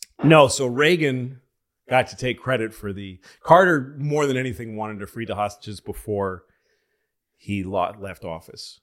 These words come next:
And he actually did that. He was up all night for several nights. He was haggard. There's a great story about the day of inaugur-, Reagan's inauguration that Carter went to, um,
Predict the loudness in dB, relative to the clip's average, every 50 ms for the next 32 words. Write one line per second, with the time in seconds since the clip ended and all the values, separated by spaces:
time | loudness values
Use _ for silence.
0 | _ _ -8 -6 -4 -2 0 2 4 6 6 4 4 0 -4 -6 -4 -4 -4 -4
1 | -4 -6 -10 -18 -18 -18 _ -20 -20 _ _ _ 0 2 2 2 0 0 0 2
2 | 2 2 2 0 -4 -2 0 0 0 -2 -4 -4 -4 -6 -6 -8 -12 _ -16 -14
3 | -10 -6 -4 -4 -4 -4 -6 -6 -6 -8 -8 -8 -8 -8 -6 -6 -6 -4 -2 -2
4 | -2 -2 -2 -6 -12 _ _ _ _ -14 -12 -10 -10 -6 0 2 4 4 4 2
5 | -2 -6 -4 -2 0 0 0 -2 -2 -2 -2 -2 -4 -4 -10 -12 -6 -2 0 0
6 | 0 -2 -4 -8 -12 _ -14 -12 -10 -8 -8 -6 -6 -8 -8 -10 -12 -10 -6 -6
7 | -6 -4 -6 -8 -12 -12 -12 -10 -10 -10 -10 -8 -6 -6 -6 -6 -8 -10 -16 -18
8 | -20 _ _ _ _ _ _ _ -2 2 2 2 2 0 -4 _ _ -6 0 4
9 | 6 6 6 6 4 4 2 0 -2 -6 -6 -8 -10 -16 -20 -20 _ _ _ _
10 | -14 -8 -6 -4 -4 -4 -4 -6 -8 -8 -10 -10 -10 -12 -14 -16 -20